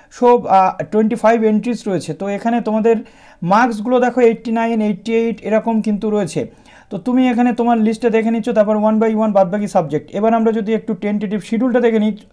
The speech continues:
তো চলো আমি শিডিউলটা তোমাদের দেখিয়ে দিচ্ছি যে এখানে কবে কী হতে চলেছে, যারা যারা দক্ষিণ দিনাজপুর ইউনিভার্সিটিতে আবেদন করেছো।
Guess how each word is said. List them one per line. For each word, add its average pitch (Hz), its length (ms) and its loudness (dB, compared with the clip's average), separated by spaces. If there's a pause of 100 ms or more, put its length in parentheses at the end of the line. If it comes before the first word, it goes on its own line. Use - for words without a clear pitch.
(120)
তো 202 100 -6
চলো 226 240 0
আমি 233 280 0 (380)
শিডিউলটা 262 400 2
তোমাদের 254 280 0
দেখিয়ে 247 260 0
দিচ্ছি 262 220 -4
যে 233 80 2
এখানে 233 280 -2
কবে 220 260 2
কী 233 120 -2
হতে 214 200 0
চলেছে, 220 320 -2
যারা 196 220 0
যারা 208 180 0
দক্ষিণ 196 300 -2
দিনাজপুর 208 340 -2
ইউনিভার্সিটিতে 202 480 -4
আবেদন 190 320 0
করেছো। 165 400 -2